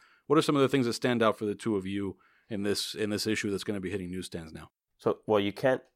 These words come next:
Speaker 2: not mention the ratings, 'cause even though we did top twenty-five, the ratings are always a, a big part of, of what we do, right?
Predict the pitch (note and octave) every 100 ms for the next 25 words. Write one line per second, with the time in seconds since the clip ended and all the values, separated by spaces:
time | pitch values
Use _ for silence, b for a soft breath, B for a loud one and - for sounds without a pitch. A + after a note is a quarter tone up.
0 | _ _ _ _ G#2+ A2 A#2+ - G#2+ G2
1 | G2 F2+ F#2+ G2+ F#2 F2 - G2+ A#2+ B2+
2 | B2 A2 A2+ - A2 A2+ G2 - D#3+ A2+
3 | G#2 - _ _ _ _ - A#2+ C#3 D3+
4 | A#2 A2+ A#2 A2+ G2+ G2 G2 G#2 G2+ G#2+
5 | - A2+ G#2 G2+ F#2+ G#2+ - - _ _
6 | _ - G#2 G2 G#2 A2+ G2+ G2+ G2 A2+
7 | G2 - _ _ _ - G#2